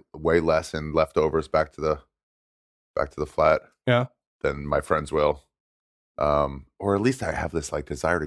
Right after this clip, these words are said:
Speaker 1: give it to a homeless guy, or, like, "Let me, don't let it go to waste." That's from that, I think.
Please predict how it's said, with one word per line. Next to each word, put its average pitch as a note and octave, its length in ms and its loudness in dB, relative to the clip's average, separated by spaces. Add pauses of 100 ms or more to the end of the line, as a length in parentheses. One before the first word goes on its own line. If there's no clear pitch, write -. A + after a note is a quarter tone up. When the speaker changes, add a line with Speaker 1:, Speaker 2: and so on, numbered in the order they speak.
(120)
Speaker 1:
give E2 160 -4
it F2+ 80 -6
to D2 120 -6
a C#2+ 60 -6
homeless E2 380 -4
guy, C2+ 120 -14
or, C#2 120 -4
like, C#2+ 220 -6
"Let - 100 -14
me, G2 120 -10 (420)
don't - 240 -10
let F2+ 100 -2
it F2 60 -4
go F2+ 100 0
to E2 80 4
waste." D2+ 480 0 (640)
That's F2 200 2
from C2 180 -8
that, A#1+ 180 -10 (400)
I C#2+ 60 -6
think. - 380 -8